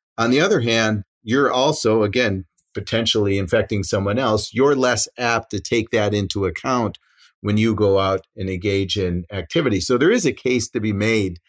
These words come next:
that people's self-protection alone, as large as it is that we're finding, might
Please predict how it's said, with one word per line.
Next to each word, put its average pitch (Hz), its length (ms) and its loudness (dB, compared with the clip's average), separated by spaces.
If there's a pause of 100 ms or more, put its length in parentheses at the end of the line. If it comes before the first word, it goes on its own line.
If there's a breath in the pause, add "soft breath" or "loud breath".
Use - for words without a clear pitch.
(400)
that 104 240 0 (180)
people's 131 460 0
self-protection 123 840 0
alone, 101 600 0 (420)
as 107 180 0
large 113 360 2
as 101 160 0
it 101 120 0
is 110 300 2
that 107 140 -4
we're 98 100 -4
finding, 117 480 0
might 113 220 0